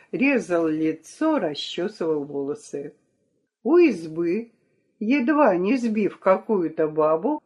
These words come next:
Володька на всём скаку осадил гнедуху, лихо спрыгнул на земь. А дальше, как и следовало ожидать,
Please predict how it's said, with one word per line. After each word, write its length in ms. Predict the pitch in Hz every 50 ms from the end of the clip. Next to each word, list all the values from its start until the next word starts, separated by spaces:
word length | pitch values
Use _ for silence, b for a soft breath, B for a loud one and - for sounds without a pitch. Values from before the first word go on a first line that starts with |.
| _ _ _
Володька 640 | 180 185 185 196 277 339 320 - - - - 170 165
на 180 | 165 165 160
всём 460 | 156 - - - - 440 440 330 220 -
скаку 600 | - - - - 170 180 180 - - 208 185 165
осадил 600 | 151 151 - - 165 160 160 156 156 151 147 147
гнедуху, 880 | 147 151 143 151 151 156 160 339 381 370 339 - 302 302 285 262 b b b b b b
лихо 420 | 185 196 302 381 381 - 240 190
спрыгнул 880 | - - - _ - 175 165 180 196 196 202 185 196 185 180 156 - _ -
на 280 | 160 170 147 143 143
земь. 380 | 139 139 - 139 127 135 147 151 _ _ _ _ _ _ _ _ _ _ _ _ -
А 200 | - 254 285 302
дальше, 920 | 262 233 226 226 240 247 262 262 - - - 302 302 294 285 285 285 262 233 - _
как 340 | - 247 262 294 285 -
и 80 | 381 339
следовало 880 | - - - 233 214 202 202 185 226 226 262 277 285 294 320 330 311 285
ожидать, 840 | 247 185 185 160 151 151 151 143 147 165 220 233 _ - - -